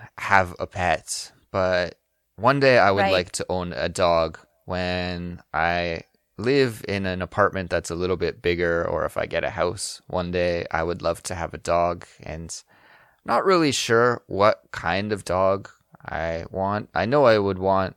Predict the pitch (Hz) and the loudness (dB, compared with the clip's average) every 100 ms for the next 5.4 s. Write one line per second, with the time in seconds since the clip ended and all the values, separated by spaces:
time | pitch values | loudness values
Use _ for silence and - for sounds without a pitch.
0 | _ 90 90 87 87 - 85 87 98 98 | _ -8 -6 -4 -6 -6 -6 -4 -4 -2
1 | 98 90 90 - 78 78 80 85 - - | -2 -4 -6 -10 -4 0 0 -2 -6 -2
2 | 80 82 76 - 80 80 78 92 - - | 0 0 -4 -4 -2 0 -2 -8 -20 -18
3 | 67 73 107 _ _ _ _ _ - - | -16 -16 -18 _ _ _ _ _ -2 4
4 | 127 107 92 104 95 90 98 95 87 85 | 4 4 0 0 2 4 4 2 -2 0
5 | 82 - 85 | 0 -2 -10